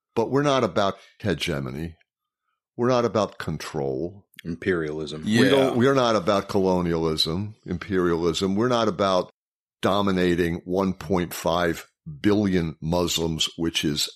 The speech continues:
Speaker 1: insane and impossible to do, but we're still
Speaker 3: Yeah.
Speaker 1: trying to do it.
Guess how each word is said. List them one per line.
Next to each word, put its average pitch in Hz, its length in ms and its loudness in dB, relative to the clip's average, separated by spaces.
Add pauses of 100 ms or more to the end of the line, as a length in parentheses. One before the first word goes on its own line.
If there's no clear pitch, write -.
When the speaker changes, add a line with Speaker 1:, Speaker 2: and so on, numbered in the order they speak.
(100)
Speaker 1:
insane 76 1000 0
and 78 200 -6
impossible 69 800 -4
to 71 120 -14
do, 71 360 -10
but 78 160 -8
we're 104 240 2
still 82 240 -2
Speaker 3:
Yeah. 80 60 -8
Speaker 1:
trying 76 400 -2
to 69 100 -8
do 69 320 -4
it. - 100 -4